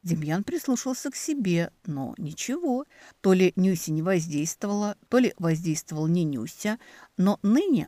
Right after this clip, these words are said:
она лишь прижалась к плечу и глядела снизу вверх. Ресницы ее трепетали крыльями бабочки, а губки вытянулись, отчего нарисованное сердечко сделалось еще более узким.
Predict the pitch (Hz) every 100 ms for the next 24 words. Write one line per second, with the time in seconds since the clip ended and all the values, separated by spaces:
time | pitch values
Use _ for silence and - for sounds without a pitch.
0 | - 165 240 311 254 - 240 349 415 -
1 | - 175 - 185 240 302 233 165 - 165
2 | 151 147 151 147 147 - - - - -
3 | - 202 - 349 - - 165 156 - 180
4 | 208 - 294 285 - 214 220 208 175 160
5 | 156 - - - 165 - - _ - 180
6 | - 214 427 _ - 160 240 370 - -
7 | 160 147 156 - - 165 170 175 165 165
8 | - 175 165 165 160 170 185 269 - 170
9 | 175 202 208 - 160 - 156 165 165 -
10 | 165 160 - - 147